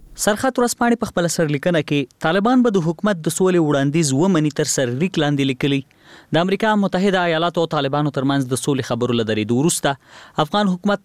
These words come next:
طالبانو سره د سولې د مخامخ خبرو د پیل لپاره یوه نوې طرحه وړاندې کړه چې د هیواد، سیمې او نړۍ په کچه موضوعات پکې ځای شوي دي. ورځپاڼه لیکي، داسې ښکاري چې اوس د افغانستان حکومت د سولې په اړه پیاوړی او مناسب دریځ لري او هیلې شته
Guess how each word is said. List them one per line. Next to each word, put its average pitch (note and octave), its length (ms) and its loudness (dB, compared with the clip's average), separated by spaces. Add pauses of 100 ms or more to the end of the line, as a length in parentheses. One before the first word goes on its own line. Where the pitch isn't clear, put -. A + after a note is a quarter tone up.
طالبانو E3+ 420 0
سره C#3+ 180 0
د B2 120 -2
سولې D#3+ 260 0
د B2+ 80 4
مخامخ D#3 420 -2
خبرو D3+ 340 0
د B2 140 -6
پیل D#3 220 0
لپاره C#3 280 0
یوه A2 200 0
نوې A2+ 200 -2
طرحه G2+ 280 -2
وړاندې F2 340 -6
کړه D#2 120 -8 (600)
چې A#2 160 -2
د G#2 80 -4
هیواد، D3 340 0 (380)
سیمې G#3 260 2
او C#3 120 0
نړۍ B2+ 140 -2 (100)
په D3 100 -4
کچه D#3+ 240 0
موضوعات A2+ 400 -2
پکې B2+ 120 -2 (100)
ځای A#2+ 160 -2
شوي G2 200 -6
دي. - 80 -18 (520)
ورځپاڼه D3 480 0
لیکي، C#3+ 200 -6
داسې - 640 -4
ښکاري G#3+ 260 -2
چې G3 140 -2
اوس F3 160 -2
د D#3 100 -2
افغانستان C#3+ 460 -2
حکومت C3 320 -2
د - 80 -2
سولې F3+ 240 2
په D#3+ 80 0
اړه D#3+ 160 -4
پیاوړی C#3+ 340 0
او C#3 120 0
مناسب A#2+ 400 -2
دریځ D#3 280 2
لري C#3 180 -2 (420)
او C#3 100 2
هیلې F3 320 0
شته G#2 180 -8